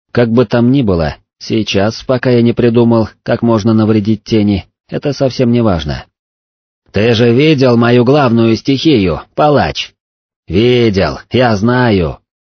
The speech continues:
Крыс снова заговорил. Может быть, на этот раз скажет что-нибудь, способное перевернуть ход боя. «Думаешь, это специализация на пытках?»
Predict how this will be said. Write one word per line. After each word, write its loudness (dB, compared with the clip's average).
Крыс 0
снова -2
заговорил. -2
Может -4
быть, -2
на 0
этот -6
раз -2
скажет -4
что-нибудь, -2
способное -2
перевернуть 0
ход -2
боя. -2
«Думаешь, 0
это 0
специализация 0
на 0
пытках?» -8